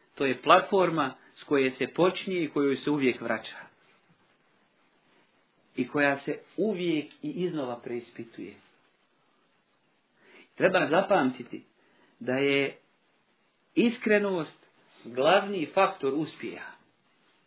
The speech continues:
I zbog iskrenosti su i megalomanski projekti mali, ako ona nedostaje. A isto tako, mali projekti su kod Allaha veliki ako,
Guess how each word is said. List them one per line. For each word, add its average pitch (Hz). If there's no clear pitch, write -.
I 175
zbog 170
iskrenosti 247
su 196
i 196
megalomanski 226
projekti 208
mali, 202
ako 160
ona 156
nedostaje. 139
A 143
isto 202
tako, 196
mali 233
projekti 175
su 147
kod 147
Allaha 160
veliki 165
ako, 143